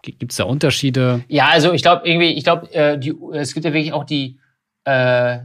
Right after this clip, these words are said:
Speaker 2: G U G, muss man sich erstmal dran gewöhnen, G U G, äh, ich glaub, ich weiß gar nicht, ob wir sogar mal eine der ersten waren, die wir, die da eine gegründet haben in Deutschland, weil wir,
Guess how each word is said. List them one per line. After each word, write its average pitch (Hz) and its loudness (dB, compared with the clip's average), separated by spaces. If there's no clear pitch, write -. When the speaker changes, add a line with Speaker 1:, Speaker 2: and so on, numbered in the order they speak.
Speaker 2:
G 165 2
U 143 -2
G, 165 0
muss 165 -4
man 147 -6
sich 139 -8
erstmal 139 -6
dran 131 -6
gewöhnen, 139 -2
G 156 0
U 139 -4
G, 156 -2
äh, 135 -4
ich 127 -16
glaub, 135 -8
ich 123 -16
weiß 131 -4
gar 139 -4
nicht, 131 -12
ob - -20
wir 123 -8
sogar 127 -4
mal 127 -2
eine 131 -4
der 123 -6
ersten 143 -6
waren, 131 -2
die 131 -6
wir, 131 -8
die 131 -14
da 127 -6
eine 127 -6
gegründet 127 -8
haben 139 -6
in 127 -10
Deutschland, 135 -6
weil 127 -4
wir, 123 -6